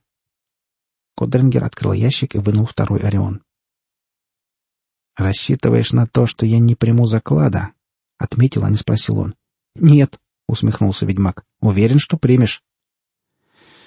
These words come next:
"Рисковый ты парень. Забыл?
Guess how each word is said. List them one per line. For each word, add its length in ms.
"Рисковый 640
ты 120
парень. 720
Забыл? 540